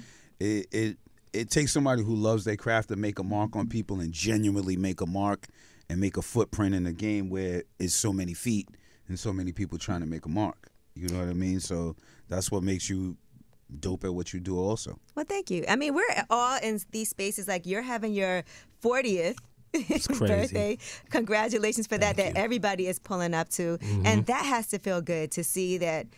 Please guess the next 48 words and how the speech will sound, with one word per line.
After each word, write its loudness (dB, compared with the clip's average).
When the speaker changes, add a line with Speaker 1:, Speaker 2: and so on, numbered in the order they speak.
Speaker 2:
so 2
many 0
people -2
are 2
like, 0
"I 4
love 0
this 0
guy 0
so -2
much." -4
Like, -4
Speaker 3:
It's, 4
again, 0
it's 0
overwhelming. 2
You -4
know 2
what 4
I 4
mean? 2
Like, 0
just -2
to 0
be 4
able 4
to 2
make 2
the 4
phone 6
calls 6
and 0
people 2
be 0
like, -2
"All -4
right, -6
I -6
got -8
you, -14
bro. -8
Two -4
Speaker 2:
Mm-hmm. -2
Speaker 3:
seconds. -8
Like, -6
what -4
you 0
need?" 0